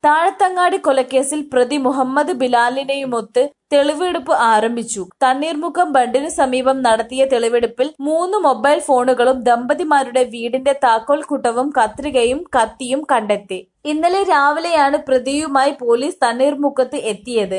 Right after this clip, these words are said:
ബണ്ടിനു സമീപത്തെ മൺതിട്ടയിൽ സാധനങ്ങൾ എറിഞ്ഞു കളഞ്ഞ സ്ഥലം പ്രതി കാട്ടിക്കൊടുത്തു. അഗ്നിരക്ഷാ സേനയുടെ സ്കൂബ മുങ്ങൽ വിദഗ്ധരുടെയും പ്രദേശത്തെ തൊഴിലാളികളുടെയും സഹായത്തോടെയാണ് തൊണ്ടിമുതലുകൾ കണ്ടെത്തിയത്.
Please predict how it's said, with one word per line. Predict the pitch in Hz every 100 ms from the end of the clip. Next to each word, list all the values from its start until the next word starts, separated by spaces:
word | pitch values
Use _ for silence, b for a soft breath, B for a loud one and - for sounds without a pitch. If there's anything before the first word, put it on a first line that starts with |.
| 190 -
ബണ്ടിനു | 247 269 277 330
സമീപത്തെ | 370 330 285 294 277 285 285
മൺതിട്ടയിൽ | 254 254 285 294 269 269 330
സാധനങ്ങൾ | 285 240 247 277 285 302 277
എറിഞ്ഞു | 233 233 262 285
കളഞ്ഞ | 294 254 247 277
സ്ഥലം | 311 - 233 254 285
പ്രതി | 277 240 233 330 - -
കാട്ടിക്കൊടുത്തു. | 254 254 311 294 233 196 196 190 -
അഗ്നിരക്ഷാ | 262 277 302 370 381 381 381
സേനയുടെ | 392 349 285 277 294 294
സ്കൂബ | 302 - 269 269 294 311
മുങ്ങൽ | 285 262 269 294
വിദഗ്ധരുടെയും | 254 254 247 277 254 247 240 285
പ്രദേശത്തെ | 294 247 254 277 302 302 330
തൊഴിലാളികളുടെയും | 262 247 262 277 302 285 254 233 226 277 - -
സഹായത്തോടെയാണ് | - 269 277 294 339 349 349 349 339 254 247 285
തൊണ്ടിമുതലുകൾ | 269 262 277 311 285 254 240 277
കണ്ടെത്തിയത്. | 294 233 233 247 247 220 190